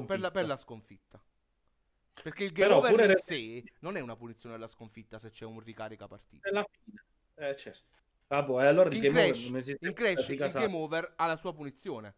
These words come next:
Speaker 1: Perché in Crash, se perdi la vita dopo il checkpoint, riparti dal checkpoint. Se vai in game over, devi ricominciare il livello. Ed è quella la
Speaker 2: Tranne
Speaker 1: punizione.
Speaker 2: se tu giochi la prima versione della P S one di Crash Bandicoot, il primo.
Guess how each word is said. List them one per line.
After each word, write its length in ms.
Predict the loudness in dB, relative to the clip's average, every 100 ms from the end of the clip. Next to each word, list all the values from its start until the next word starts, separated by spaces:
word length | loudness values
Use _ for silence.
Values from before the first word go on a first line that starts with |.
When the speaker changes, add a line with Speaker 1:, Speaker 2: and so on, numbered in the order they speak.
| _ _
Speaker 1:
Perché 260 | _ -10 -8
in 200 | -8 -10
Crash, 440 | -8 -8 -8 -18 -20 _
se 160 | -12 -2
perdi 280 | -2 -2 -2
la 120 | -4
vita 280 | -4 -10 -10
dopo 220 | -8 -12
il 80 | -16
checkpoint, 760 | -20 _ -4 -4 -6 -8 -10 -12 _
riparti 320 | -12 -6 -6 -6
dal 140 | -10
checkpoint. 580 | -10 -18 -16 -16 -18 -20
Se 140 | -14
vai 180 | -8 -8
in 80 | -8
game 180 | -8 -8
over, 260 | -8 -10
devi 180 | -10 -14
ricominciare 460 | -12 -14 -14 -14 -16
il 40 |
livello. 380 | -18 -20 -20 -20 _ _ _ _ _ _ _ _ _ _ _ _ _ _ _
Ed 120 | 0
è 140 | 2
quella 200 | 2 2 4
la 40 |
Speaker 2:
Tranne 140 | 4
Speaker 1:
punizione. 420 | 2 -2 -18 -10 -10
Speaker 2:
se 100 | -10
tu 80 | -16
giochi 340 | -4 -4 -2 0
la 120 | 0
prima 300 | -2 -4 -2
versione 920 | -2 -4 -6 -4 -4 -6 -6 -8 -10 _ _ _ _ _
della 240 | -4 -2
P 160 | -2 -4
S 180 | -4 -6
one 440 | -4 -4 -8 -8
di 80 | -10
Crash 300 | -8 -10 -8
Bandicoot, 560 | -10 -10 -12 -14 -14 -16
il 80 | -20
primo. 460 | -18 -18 _ -20